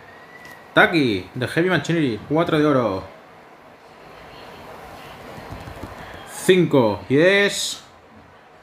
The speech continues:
Big E, The Power of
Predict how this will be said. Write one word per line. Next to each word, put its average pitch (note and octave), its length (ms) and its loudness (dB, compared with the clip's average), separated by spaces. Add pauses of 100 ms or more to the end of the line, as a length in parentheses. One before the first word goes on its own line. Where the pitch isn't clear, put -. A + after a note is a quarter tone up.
(800)
Big E3+ 260 6
E, D#3 680 2 (720)
The A#2 120 -10
Power G3 400 4
of - 80 0